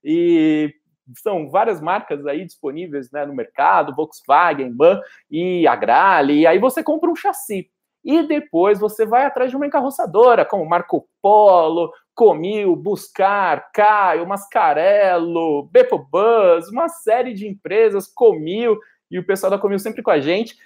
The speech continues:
E aí depois você encarroça o ônibus, vem uma estrutura que é acoplada no chassi. Então é muito interessante isso, é uma curiosidade que sempre vale a pena a gente lembrar.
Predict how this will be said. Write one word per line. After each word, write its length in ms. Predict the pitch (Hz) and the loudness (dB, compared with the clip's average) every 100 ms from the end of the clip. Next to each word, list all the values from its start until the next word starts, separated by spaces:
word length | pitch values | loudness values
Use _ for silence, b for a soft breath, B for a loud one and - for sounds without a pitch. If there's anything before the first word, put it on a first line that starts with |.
| - | 2
E 60 | |
aí 80 | 208 | 2
depois 280 | 220 226 226 | 4 4 4
você 320 | 240 240 247 226 | 2 0 -4 -2
encarroça 840 | 269 254 311 - 208 262 262 170 | -4 2 0 2 2 2 2 -4
o 120 | 147 | 0
ônibus, 380 | 135 120 117 113 | 0 0 -4 -6
vem 220 | 160 233 208 | -6 -4 -6
uma 200 | 214 226 | -4 -6
estrutura 800 | 226 - 277 - - 180 233 247 | -8 -6 -6 -6 -10 -2 2 2
que 240 | 254 202 | 2 2
é 60 | 220 | 2
acoplada 880 | - - 320 - 170 175 311 277 269 _ - | 2 -2 -2 0 2 4 4 0 -2 _ -2
no 140 | 226 | 0
chassi. 500 | 247 359 - 208 202 _ _ | 2 -2 -2 -10 -10 _ _
Então 140 | 240 | 0
é 40 | 311 | 2
muito 220 | 381 359 | 2 0
interessante 720 | 302 240 240 196 202 - 151 | 2 2 2 -2 -2 -4 -6
isso, 300 | 180 226 - b b | -6 -8 -12 b b
é 80 | 175 | 2
uma 140 | 226 | 2
curiosidade 520 | 226 208 170 180 190 - _ | 2 2 4 2 2 -6 _
que 100 | - | -10
sempre 260 | 220 247 | -6 -2
vale 180 | 226 233 | 2 2
a 40 | |
pena 300 | 233 220 220 B B | 4 0 0 B B
a 100 | 180 | 0
gente 300 | 202 214 240 | 0 -6 -2
lembrar. 420 | 233 147 120 | -2 0 -2